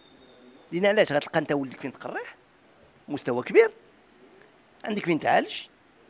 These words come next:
أي حاجة. يعني هاد المسؤولين ديالنا خص تكون عندهم هاد الرؤية للتنمية الشاملة على جميع الأصعدة. هاد، هاد المرة واحد الحديث مع واحد، واحد الصديق متخصص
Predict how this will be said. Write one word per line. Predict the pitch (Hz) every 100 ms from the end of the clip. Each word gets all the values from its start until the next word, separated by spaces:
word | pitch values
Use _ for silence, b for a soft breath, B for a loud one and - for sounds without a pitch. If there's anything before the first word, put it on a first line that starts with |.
| _ _ _ - - _ -
أي | 262 151
حاجة. | 113 110 - _ -
يعني | 277 240
هاد | 185 262
المسؤولين | 262 196 - 147 143
ديالنا | 123 117 156
خص | - -
تكون | - 440
عندهم | 339 214
هاد | 135
الرؤية | 107 107 143 _ - - _ _ _ _ _ _ _ - - -
للتنمية | - 151 131 113
الشاملة | - 147 120 107 117 - _ _ - _ - -
على | 415
جميع | 370 202 151
الأصعدة. | 90 101 101 104 - _ - - _ _ _ - - -
هاد، | 170 151
هاد | 151 175
المرة | 185 175 180
واحد | 160 139 143
الحديث | 151 135 - 151 147
مع | 147
واحد، | 143 123 107
واحد | 135 131
الصديق | - - 139 139
متخصص | 120 123 113 - 403 -